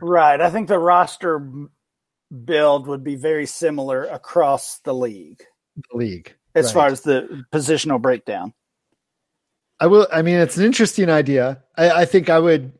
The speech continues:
Speaker 2: take this basic idea and do it a little differently myself, but it's a redraft league. It, it, you know, it, it, it'd be interesting.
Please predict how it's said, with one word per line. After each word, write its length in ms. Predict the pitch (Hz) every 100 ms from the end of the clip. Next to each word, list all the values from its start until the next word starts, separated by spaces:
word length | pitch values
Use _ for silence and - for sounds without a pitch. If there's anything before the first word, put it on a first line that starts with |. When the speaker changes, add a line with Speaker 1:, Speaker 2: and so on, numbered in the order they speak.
| _ _ 160 -
Speaker 2:
take 260 | 175 165
this 200 | 190 147
basic 600 | 113 147 143 139 170 -
idea 600 | 143 139 120 127 131 151 - _ _ 127
and 120 | 127
do 80 | 147
it 80 |
a 20 | 143
little 180 | 139
differently 420 | 120 135 160 151 143
myself, 680 | 123 - 156 196 254 - _ - - _
but 340 | 151 139 135 185 - -
it's 160 | 143
a 60 | 165
redraft 520 | 156 156 151 147 -
league. 400 | 147 147 147 127 - _
It, 240 | 160 151 143
it, 160 | 156 139 _ _ _ _ _ -
you 140 | 190
know, 160 | 214 190
it, 180 | 196 -
it, 200 | 190 202
it'd 140 | 208 208
be 160 | 240
interesting. 540 | 226 - 151 135 98